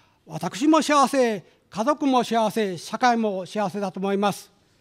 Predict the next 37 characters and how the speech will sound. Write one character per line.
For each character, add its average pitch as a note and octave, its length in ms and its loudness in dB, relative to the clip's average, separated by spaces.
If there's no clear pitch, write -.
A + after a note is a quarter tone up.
し - 140 -6
か D4 100 6
し、 - 60 -4
そ C#4 100 0
の D4+ 100 4
た D#4+ 120 6
め F4 100 10
に F4+ 80 8
は、 A#3 480 6
高 C#4 120 2
齢 D4+ 200 6
者 C#4+ 100 2
の C4+ 120 2
皆 C4+ 180 2
さ D4 100 2
ん C4+ 60 0
が B3+ 80 2
い B3+ 80 0
つ D4+ 80 2
ま E4 160 6
で D#4+ 80 4
も B3+ 260 4
社 C#4+ 200 0
会 C#4 160 2
の A#3+ 240 0
中 C4+ 260 2
で A3+ 120 0
活 A#3 240 -2
躍 D4 180 0
で C4 140 -2
き D#4 80 2
る D#4 60 4
よ C4+ 160 6
う - 20 2
な G3 240 0
新 E4 400 4
し - 120 -4